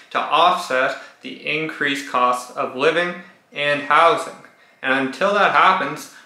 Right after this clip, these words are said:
we're not going to be able to see what happened or what the consequence is of these rapid rate hikes. I know in Halifax specifically, where I'm speaking from, uh, supply is still relatively low,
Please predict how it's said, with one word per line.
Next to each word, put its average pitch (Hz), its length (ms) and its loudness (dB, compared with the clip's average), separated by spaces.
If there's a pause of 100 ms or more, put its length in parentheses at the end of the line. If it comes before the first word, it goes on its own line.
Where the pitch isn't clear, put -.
(100)
we're 143 180 0
not 185 200 2
going 175 160 -2
to 175 80 -8
be 156 140 0
able 156 160 0
to 147 100 -12
see 156 220 -4
what 151 220 0
happened 151 600 2
or 143 260 -2
what 143 280 0
the 143 140 -2
consequence 143 720 -4
is 151 260 -2 (100)
of 165 300 0
these 147 240 -4
rapid 139 320 0
rate 156 220 0
hikes. - 500 -8
I 139 60 -4
know 185 160 2
in 196 80 0
Halifax 185 500 2
specifically, 151 840 -2 (280)
where 139 200 4
I'm 147 160 2
speaking 131 500 -6
from, 147 400 -2 (480)
uh, 135 480 0
supply 180 560 2
is 190 260 -2
still 180 260 -6
relatively 160 640 2
low, 151 520 2